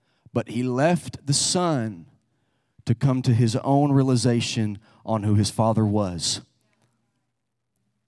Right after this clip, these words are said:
And I have seen people in pig pens say, "God has forsaken me.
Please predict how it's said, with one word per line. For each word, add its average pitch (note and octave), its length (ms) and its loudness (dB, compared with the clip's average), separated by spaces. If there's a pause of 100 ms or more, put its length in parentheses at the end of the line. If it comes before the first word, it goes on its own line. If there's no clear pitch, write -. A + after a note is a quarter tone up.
(2750)
And G#2 100 -6
I A#2+ 80 0
have C#3 180 0
seen E3+ 400 2
people C3 580 2
in A#2 200 -4
pig C#3+ 320 0
pens G#2+ 560 -2 (320)
say, A#2 500 0 (680)
"God B2 580 2 (180)
has A2 180 -2
forsaken A#2+ 600 -2
me. F#2 320 -4